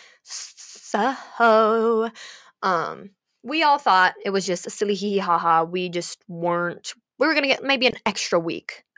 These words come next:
of spring break, okay? And also, n-, I should probably put this in here. I, me and my friends did not make it to <laughs> the last day of school before spring break. We played hooky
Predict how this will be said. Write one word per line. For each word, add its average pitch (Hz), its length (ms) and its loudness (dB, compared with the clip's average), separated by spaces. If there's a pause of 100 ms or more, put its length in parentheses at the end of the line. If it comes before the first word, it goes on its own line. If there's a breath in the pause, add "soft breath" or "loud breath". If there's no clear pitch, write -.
of 208 100 -4
spring 180 340 -6
break, 175 280 -6
okay? 175 580 -6 (400)
And 202 100 -2
also, 190 580 0 (180)
n-, 208 280 -4
I 196 120 -2
should 233 180 -2
probably 196 240 0
put 190 220 -10
this 170 180 -6
in 180 200 -10
here. - 280 -12 (1400 soft breath)
I, 202 640 6
me 370 200 4
and 349 80 4
my 285 140 4
friends - 560 -8 (400 loud breath)
did 220 100 6
not 190 180 4
make 175 200 -2
it - 320 -8
to 175 500 -4
<laughs> - 60 -14
the 254 160 6
last 196 320 4
day 180 140 2
of 180 60 -4
school 175 260 -2
before - 280 -6
spring 208 220 -8
break. - 180 -6 (200)
We 254 260 -4
played 196 260 -2
hooky - 320 -8